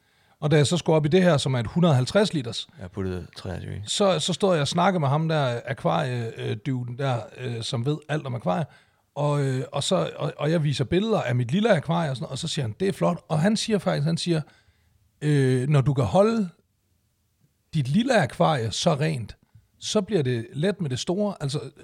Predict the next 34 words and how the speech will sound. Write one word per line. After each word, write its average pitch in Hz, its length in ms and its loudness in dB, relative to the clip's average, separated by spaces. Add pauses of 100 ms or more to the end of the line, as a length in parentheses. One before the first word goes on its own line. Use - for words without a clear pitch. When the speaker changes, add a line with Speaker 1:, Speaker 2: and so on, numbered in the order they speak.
(120)
Speaker 1:
større 196 440 2 (160)
ak-, - 260 -10 (680)
jo 190 80 8
mindre 214 340 6
et 147 60 -2
akvarie 165 380 2
er, 156 100 2
jo 160 140 2
sværere 175 400 4
er 160 80 2
det 147 80 -4
at 123 100 -4
holde 127 160 -4
pænt 147 220 -2
og 127 60 -4
rent. 135 200 -6 (1400)
Speaker 2:
Nå. 160 200 0 (180)
Speaker 1:
Ja. 190 140 4 (1700)
Speaker 2:
Alright, 127 440 0
ja, 135 120 -2
Speaker 1:
Så 202 60 4
Speaker 2:
ja, 139 120 2
Speaker 1:
køb, 196 180 2
Speaker 2:
ja. - 60 -8
Speaker 1:
køb 220 220 0
et 180 80 -6
større 214 260 2
akvarie, 202 380 -2
så 196 100 -6
går 202 180 -6
det 170 80 -6
sikkert 196 220 -8
bedre. 202 280 -6 (440)
Speaker 2:
Ej, 131 320 6